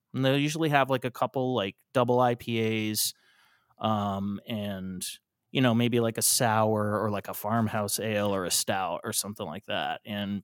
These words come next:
that's one of those ones that during this pandemic, I've really made it a point to go and buy their beer because, you know, although I can't go inside the place, you know, it's, they're doing all, like, out-,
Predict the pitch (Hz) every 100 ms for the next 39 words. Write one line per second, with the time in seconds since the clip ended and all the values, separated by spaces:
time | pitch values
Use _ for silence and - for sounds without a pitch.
0 | - 120 139 165 156 135 110 107 110 107
1 | 107 95 117 117 110 - 117 104 98 92
2 | 95 123 117 107 107 117 117 107 98 101
3 | 110 98 90 - - 98 110 - - _
4 | _ _ _ _ - 104 98 90 82 82
5 | _ _ _ _ - 113 113 101 104 90
6 | 85 95 85 - _ - 110 - 113 101
7 | 101 - - _ _ _ _ - 123 104
8 | 98 120 135 127 117 - 127 123 117 123
9 | 113 101 110 98 123 139 - 156 160 -
10 | 104 92 87 - _ _ - 107 - -
11 | 113 117 120 110 107 98 95 - 113 113